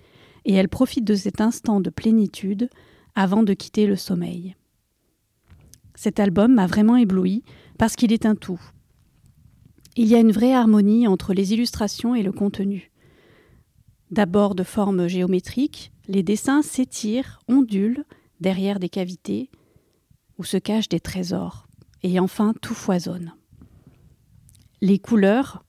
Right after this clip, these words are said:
basiques au début, des noirs, blancs, gris et une touche de bleu, s'insinuent peu à peu dans le paysage marin pour finir par exploser en ton chaud. Anna Griot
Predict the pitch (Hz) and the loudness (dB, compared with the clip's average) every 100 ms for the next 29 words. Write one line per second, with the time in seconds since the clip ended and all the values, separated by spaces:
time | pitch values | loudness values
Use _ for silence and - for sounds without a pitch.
0 | _ 180 202 190 226 262 - - 202 185 | _ 0 0 0 -4 -6 -8 -2 0 2
1 | 165 185 269 302 _ _ - _ _ 170 | 0 0 -2 -4 _ _ -20 _ _ -4
2 | 170 165 170 196 220 - 175 180 185 190 | -2 0 0 -2 -4 -8 -4 0 2 0
3 | 240 - 180 160 208 226 - _ _ _ | -4 -8 -6 -4 -2 -4 -8 _ _ _
4 | 208 208 208 247 - 208 170 180 240 - | 2 2 2 -2 0 0 2 2 0 -4
5 | - - - _ - 262 269 254 240 269 | -20 -20 -20 _ -4 -2 0 4 4 4
6 | - 196 - 214 220 202 185 - 208 190 | 2 0 -2 -2 0 2 0 0 0 2
7 | 208 220 202 185 185 196 254 - _ _ | 0 0 0 0 -2 -4 -6 -8 _ _
8 | _ _ _ - 240 - 269 262 294 - | _ _ _ -2 -2 0 4 4 4 2
9 | 214 208 - 269 - - 240 214 254 233 | 0 0 0 -2 -2 0 2 4 4 2
10 | 180 202 - - 156 _ _ _ _ _ | 2 -2 -2 -6 -8 _ _ _ _ _
11 | _ _ _ _ _ - - - 190 233 | _ _ _ _ _ -20 -20 -8 -2 0
12 | 294 226 202 190 262 | 0 -2 0 0 -2